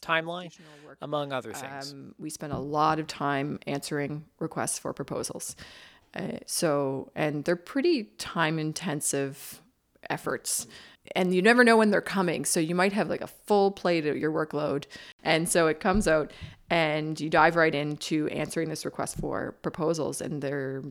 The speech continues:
Speaker 2: you know, pages and pages of qualifications and methodology and, um, resumes and schedules and innovative approaches that you will take on the project and demonstrating your expertise.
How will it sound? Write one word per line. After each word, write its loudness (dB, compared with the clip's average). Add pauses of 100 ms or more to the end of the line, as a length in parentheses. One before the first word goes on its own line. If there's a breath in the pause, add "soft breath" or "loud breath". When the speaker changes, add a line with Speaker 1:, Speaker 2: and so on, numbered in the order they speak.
(120)
Speaker 2:
you -10
know, -10 (100)
pages -8
and -8
pages -8
of -10
qualifications -6
and -8
methodology -2
and, -4 (480 loud breath)
um, -6
resumes 0
and -8
schedules -2
and -8 (140)
innovative 2
approaches 2
that 2
you 0
will 0
take 0
on -4
the -6
project -4
and -10
demonstrating -4
your -8
expertise. -6